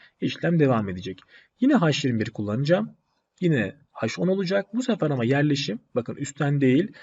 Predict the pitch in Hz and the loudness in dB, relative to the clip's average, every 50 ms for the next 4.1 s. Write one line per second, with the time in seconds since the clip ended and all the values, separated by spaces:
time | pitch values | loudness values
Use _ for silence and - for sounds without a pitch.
0 | - _ _ _ - 226 240 233 - 170 - - 175 190 214 165 151 160 190 185 | -20 _ _ _ -2 -2 -2 0 -2 -4 0 0 0 2 4 2 2 2 4 2
1 | 165 156 - 135 104 98 92 95 - - _ _ 208 196 185 170 - - 165 160 | 0 0 -2 -4 -6 -4 -6 -8 -8 -8 _ _ -6 -4 -4 -4 -2 -2 0 0
2 | 147 - 151 147 143 156 156 143 120 113 131 165 - - 135 123 120 - 131 127 | 0 0 0 0 0 2 2 4 2 2 0 -2 -2 -2 -2 -2 0 0 -2 -2
3 | 123 113 110 - - 101 95 104 - - 135 143 165 160 160 147 160 160 160 175 | 0 -2 -2 -4 -4 -10 -10 -12 -8 -4 -2 0 2 2 0 0 0 0 0 0
4 | 170 | -2